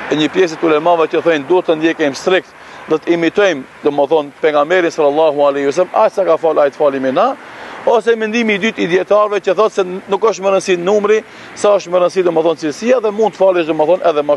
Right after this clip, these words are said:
shumë, nëse, domethënë, paksohet leximi i Kuranit. Pa e, pa e dëshiruar ta përfundoj publikisht këtë debat, sepse edhe nëse unë e shpreh i cili mendim më qetëson ose, e, pushon zemra ime në te,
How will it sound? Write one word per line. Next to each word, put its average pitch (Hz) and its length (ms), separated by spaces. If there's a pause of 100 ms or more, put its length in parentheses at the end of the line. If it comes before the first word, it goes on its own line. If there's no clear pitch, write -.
shumë, 185 160 (420)
nëse, 180 240
domethënë, 165 320
paksohet 160 400
leximi 131 280
i - 40
Kuranit. 101 240 (1300)
Pa 240 140 (100)
e, 254 100 (380)
pa 226 160
e 254 120
dëshiruar 220 440 (320)
ta 214 140
përfundoj 196 640 (180)
publikisht 196 640 (360)
këtë 196 200
debat, 165 320
sepse 202 360 (460)
edhe 190 200
nëse 214 160
unë 226 140
e 190 60
shpreh 226 300
i 196 80
cili 208 180
mendim 185 460 (100)
më 147 120
qetëson 196 460
ose, 170 200
e, 151 440
pushon 202 340
zemra 185 280
ime 180 240
në 143 80
te, 202 120